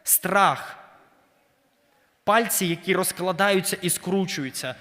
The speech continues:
стаючи схожими на пазурі, гнійні та смердючі рани, с-, які стають розсадниками для паразитів, тіло, яке перетворюється на лахміття, наче сукно, роз'їдене черв'яками,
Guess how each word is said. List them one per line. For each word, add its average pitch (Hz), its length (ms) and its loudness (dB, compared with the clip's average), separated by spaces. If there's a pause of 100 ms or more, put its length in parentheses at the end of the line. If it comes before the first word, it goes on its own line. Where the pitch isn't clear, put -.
(100)
стаючи 185 440 2
схожими 180 560 0
на 160 100 0
пазурі, 156 600 -4 (500)
гнійні 196 540 2
та 190 180 0
смердючі 180 640 0
рани, 160 480 0 (200)
с-, - 180 -4 (200)
які 175 280 2
стають 196 500 2
розсадниками 185 840 0
для 156 180 0
паразитів, 180 1000 -4 (800)
тіло, 233 260 6
яке 185 200 4
перетворюється 180 680 2
на 170 120 4
лахміття, 180 800 2 (260)
наче 196 260 4
сукно, 180 600 0 (180)
роз'їдене 196 560 2
черв'яками, 165 800 -4